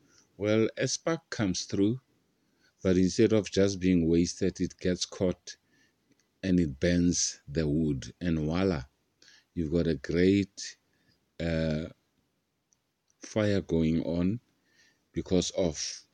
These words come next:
a combination of ideas that have existed before. So, creativity is largely thought of, uh, being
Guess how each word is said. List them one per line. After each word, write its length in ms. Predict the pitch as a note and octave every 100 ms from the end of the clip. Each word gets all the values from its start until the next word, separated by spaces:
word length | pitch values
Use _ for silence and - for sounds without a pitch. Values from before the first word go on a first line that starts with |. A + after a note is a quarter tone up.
| -
a 80 | G2
combination 720 | - G#2+ F#2+ F2+ G#2 - B2
of 160 | A2 A2+
ideas 800 | G2 E2 G2 B2+ G#2+ - - - _ _ _ _ - - - - - - _ _ - - -
that 160 | F#2+ G2
have 180 | F#2+ F2+
existed 720 | D2+ - A2 - A#2 F2 C2+
before. 440 | D2+ - C#2 - - _ _ _ - - - - - - -
So, 340 | - E3 G2+ D2 - _ _ _ _ _ _ _ - -
creativity 680 | C3+ B2 - D#3+ D3+ D3 E3
is 160 | -
largely 640 | G2+ G#2 G2+ G#2 G#2+ A2 G#2+
thought 300 | - G#2+ G2+
of, 260 | F#2+ - - _ _
uh, 180 | F2+ F2
being 580 | D2 F#2 F#2 F#2+ G2+